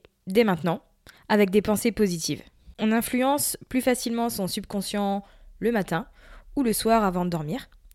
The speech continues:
Donc profitez de ces moments pour formater votre esprit en pensant de manière positive. Plus vous en faites une pratique quotidienne, plus votre cerveau sera conditionné à commencer à chercher les aspects positifs de votre vie,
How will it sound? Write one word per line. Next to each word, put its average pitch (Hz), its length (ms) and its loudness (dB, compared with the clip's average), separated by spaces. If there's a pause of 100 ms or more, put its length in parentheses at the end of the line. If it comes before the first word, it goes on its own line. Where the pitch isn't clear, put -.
(320)
Donc 160 140 -6
profitez 277 500 -2
de - 80 -8
ces 190 120 2
moments 180 360 0
pour 185 300 -6
formater 220 520 -2
votre 180 300 -2
esprit 233 360 -6 (300)
en 180 120 -2
pensant 185 340 -4
de 190 100 0
manière 170 440 -4 (260)
positive. 175 800 -2 (260)
Plus 277 260 8
vous 208 220 2
en 196 80 4
faites 202 460 0
une 185 120 0
pratique - 600 -4
quotidienne, 180 540 2 (440)
plus 262 240 4
votre 190 380 2
cerveau 202 400 2
sera 175 240 2
conditionné 202 720 -2
à 175 120 -2
commencer 196 420 -2
à 180 60 0
chercher 208 480 0
les 175 180 0
aspects 185 260 0
positifs 185 560 -2
de 180 80 -2
votre 160 280 -4
vie, 220 200 -4